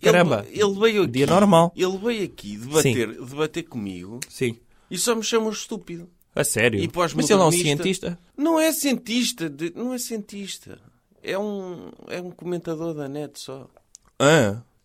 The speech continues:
Speaker 2: É, ele está nos comentários do, está nos comentários do Facebook, sempre a discutir com as pessoas e a escrever textos, é o que ele faz. Eu, não é cientista nenhum.
Speaker 1: Mas ele não produz nada?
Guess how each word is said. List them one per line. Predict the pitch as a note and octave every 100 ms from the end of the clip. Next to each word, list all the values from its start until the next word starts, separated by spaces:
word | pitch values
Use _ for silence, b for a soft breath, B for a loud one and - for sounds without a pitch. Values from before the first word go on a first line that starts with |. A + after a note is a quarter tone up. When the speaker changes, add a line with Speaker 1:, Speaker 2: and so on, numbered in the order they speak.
| _
Speaker 2:
É, | D3 F3+ D#3+
ele | C#3
está | B2+ E3
nos | D#3 D3
comentários | - D3 C3+ D3 C#3+ A2+ G#2
do, | A2
está | G#2 C3+ C3+ B2
nos | G#2+ G2 A#2 B2
comentários | - B2+ C3+ A#2+ A2
do |
Facebook, | - A#2+ - A#2 C#3+ C#3+
sempre | B2+ -
a | A#2+
discutir | - - A#2
com | B2
as | A2+
pessoas | - - C3 B2+ G#2+
e |
a | G#2
escrever | - G#2 G#2+
textos, | G2 B2 B2 -
é |
o | B2+
que | C3+
ele | C3
faz. | - B2 B2 - _ _ _ _
Eu, | A2 G#2
não | D3 E3
é |
cientista | D#3 D#3+ - C#3+ -
nenhum. | C3+ B2 C#3 A2+ -
Speaker 1:
Mas | - G3
ele | G3+
não | F#3
produz | E3 D#3 D3+ D3
nada? | B2+ D3 C3